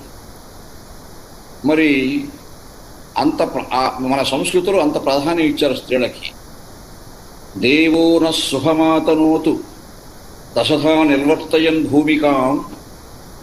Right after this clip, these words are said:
రంగే ధామని లబ్ధ నిర్భర రసైరధ్యక్షితో భావుకైః యద్భావేషు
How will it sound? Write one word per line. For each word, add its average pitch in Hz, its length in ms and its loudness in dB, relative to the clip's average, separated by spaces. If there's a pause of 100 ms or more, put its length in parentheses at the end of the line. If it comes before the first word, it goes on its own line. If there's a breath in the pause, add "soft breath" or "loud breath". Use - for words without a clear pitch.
(100)
రంగే 151 460 4
ధామని 156 540 2
లబ్ధ 131 340 0
నిర్భర 151 500 4
రసైరధ్యక్షితో 151 1120 0
భావుకైః 135 840 0 (480)
యద్భావేషు 135 1000 0